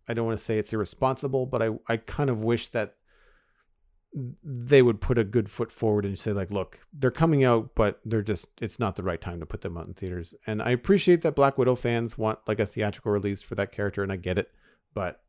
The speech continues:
I just don't think it's, and I, it's unfortunate because I think that that movie is gonna suffer in the theaters. The, the numbers in the theaters are not gonna go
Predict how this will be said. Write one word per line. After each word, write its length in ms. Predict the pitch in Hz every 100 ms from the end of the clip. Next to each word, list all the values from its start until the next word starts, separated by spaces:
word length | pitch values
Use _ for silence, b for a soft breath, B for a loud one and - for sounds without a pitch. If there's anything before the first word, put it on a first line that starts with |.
| -
I 140 | 92
just 260 | 90 95 -
don't 180 | 80 73
think 180 | - -
it's, 420 | - - - - - _ _ _ b b b b
and 120 | 135
I, 20 | 143
it's 180 | 139
unfortunate 540 | 165 - 220 226 147 107
because 200 | 123 117
I 80 | 110
think 280 | - 127
that 100 | 117
that 120 | 117 113
movie 260 | 117 113
is 80 | 101
gonna 160 | 104 87
suffer 540 | - 110 - 82 - _ _ _ _ _ _ -
in 120 | 110
the 60 |
theaters. 440 | 95 110 101 90 -
The, 160 | 107
the 180 | 98 110
numbers 380 | 113 123 120 107
in 60 | 110
the 60 |
theaters 340 | 95 110 107 98
are 80 | 95
not 260 | 90 82
gonna 160 | 110 104
go 420 | 98 98 95 90